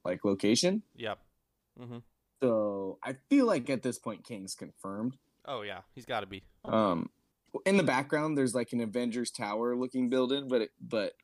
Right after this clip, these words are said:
Speaker 1: on the front of the building, it's Q E N G,
Speaker 2: Oh,
Speaker 1: like
Speaker 2: I did
Speaker 1: Quang.
Speaker 2: pause and Google that. Yeah, but continue.
Speaker 1: Um, that's another thing that has connections to, um, King.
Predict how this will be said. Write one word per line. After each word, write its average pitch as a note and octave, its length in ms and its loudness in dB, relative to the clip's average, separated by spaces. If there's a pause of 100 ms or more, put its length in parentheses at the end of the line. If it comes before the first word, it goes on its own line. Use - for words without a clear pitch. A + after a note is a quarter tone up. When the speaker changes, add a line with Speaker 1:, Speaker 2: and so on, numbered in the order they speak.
(120)
Speaker 1:
on B2+ 240 2
the B2 80 4
front B2 220 0
of B2 60 4
the A#2+ 40 2
building, A2+ 500 2
it's - 280 -8
Q C3+ 440 6
E B2 300 4
N A#2 260 0
G, G#2 280 0
Speaker 2:
Oh, D3 160 6
Speaker 1:
like - 140 -4
Speaker 2:
I C3+ 100 -2
did C#3+ 140 0
Speaker 1:
Quang. A2 120 0
Speaker 2:
pause B2+ 300 4
and A#2 140 -8
Google A2 240 -6
that. G#2 240 -4
Yeah, G2+ 160 -4
but F#2 120 -14
continue. A2+ 400 -8 (1000)
Speaker 1:
Um, G2+ 260 -2
that's C#3 200 2
another C3 320 6
thing B2+ 220 2
that A#2 180 -2
has A#2+ 260 -6
connections A2 680 -4
to, G#2 540 0 (320)
um, G2 480 -6 (400)
King. B2 360 4